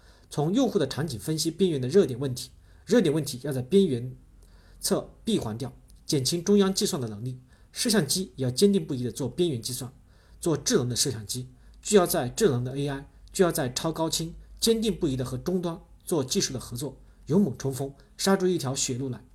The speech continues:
别光在深宫大院里面，到战场上去立功去，说不定你就从少尉升少将了。希望你们的 Google 军团能率先杀出一条血路来，成功了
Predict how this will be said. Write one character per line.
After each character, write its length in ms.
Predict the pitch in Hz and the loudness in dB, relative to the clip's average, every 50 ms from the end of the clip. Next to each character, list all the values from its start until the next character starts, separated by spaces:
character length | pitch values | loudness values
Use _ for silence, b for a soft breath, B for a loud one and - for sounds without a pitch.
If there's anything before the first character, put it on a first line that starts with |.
| - - - b b b b b b b b b | -20 -20 -20 b b b b b b b b b
别 140 | - 156 | 2 2
光 220 | 170 170 208 220 220 | 4 4 4 2 4
在 180 | 208 208 160 | 4 2 2
深 180 | 131 - - 202 | 2 2 2 2
宫 140 | 190 196 202 | 4 4 4
大 140 | 202 208 180 | 4 2 2
院 240 | 170 170 143 123 | 2 0 -2 -2
里 40 | 113 | -4
面， 240 | 104 120 131 127 127 - - _ _ | -6 -6 -8 -8 -8 -12 -20 _ _
到 120 | - 147 | -4 -2
战 160 | 143 147 220 180 | 0 0 0 0
场 140 | 131 117 | 0 -4
上 160 | - 127 123 120 | -6 -6 -6 -6
去 220 | - 135 123 - _ _ - | -6 -8 -10 -12 _ _ -2
立 120 | 190 196 | 0 2
功 180 | - 175 202 208 | 2 2 0 0
去， 220 | 202 - 120 - _ b b b b b | -2 -4 -10 -12 _ b b b b b
说 180 | b - 214 214 | b 2 4 4
不 60 | 196 | 4
定 200 | 202 220 160 120 | 2 0 -2 -2
你 60 | 131 | -4
就 160 | 123 156 151 | -2 -2 -2
从 160 | 131 131 131 131 | -2 -2 -4 -2
少 200 | - - 208 170 | 0 2 2 2
尉 180 | 160 156 131 - | 2 0 -2 -4
升 180 | - - 147 | -4 -4 -2
少 200 | 147 - 185 151 | 0 0 2 2
将 180 | 131 165 151 123 | 2 0 -2 -4
了。 80 | 113 - - b b b b b b b | -6 -10 -16 b b b b b b b
希 220 | b - - 247 | b 2 4 6
望 120 | 247 226 190 | 6 6 4
你 60 | 151 | 4
们 80 | 135 | 0
的 120 | 151 151 131 | 0 -2 -2
Google 280 | 135 214 226 190 175 | -2 -2 0 0 0
军 160 | 135 131 156 160 | 0 -2 -4 -4
团 220 | 151 120 110 123 - - | -6 -8 -10 -12 -12 -10
能 200 | 143 143 147 147 | -8 -8 -6 -4
率 200 | 147 - 220 175 | -2 0 2 2
先 200 | 143 - 160 147 | 2 2 0 0
杀 160 | 147 170 156 | -2 -2 -2
出 120 | 151 - 151 | -2 -4 -6
一 60 | 139 | -6
条 140 | 131 127 131 | -6 -6 -4
血 200 | 127 - - 117 | -4 -4 -4 -2
路 120 | 127 151 | -2 -2
来， 160 | 135 110 104 - b b b b b b b | -2 -4 -4 -8 b b b b b b b
成 180 | b - 147 165 | b -4 -2 0
功 160 | 170 202 214 | 2 2 2
了 160 | 190 - - | 2 0 -2